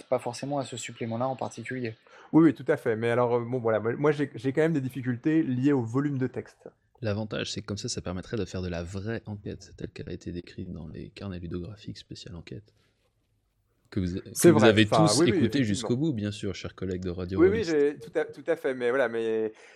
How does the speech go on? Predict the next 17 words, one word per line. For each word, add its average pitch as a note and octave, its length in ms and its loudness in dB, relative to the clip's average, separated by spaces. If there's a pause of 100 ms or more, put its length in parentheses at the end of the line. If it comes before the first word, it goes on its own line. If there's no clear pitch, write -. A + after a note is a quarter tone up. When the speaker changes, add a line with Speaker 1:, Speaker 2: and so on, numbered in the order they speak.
(120)
Speaker 2:
ça A2+ 180 2
permet F3 380 2
effectivement D#3+ 480 -6
de F3 80 -12
faire C3+ 160 2
de A#2+ 60 -4
la A#2 120 4
vraie A#2 160 -4
enquête, D3+ 560 -4
d'une A#2+ 160 -8
enquête C#3 400 0 (160)
en A2+ 120 -4
tant C3 180 0
que B2 100 -6
tri, - 480 -8 (460)
mais, D3 580 2
heu, A2+ 300 0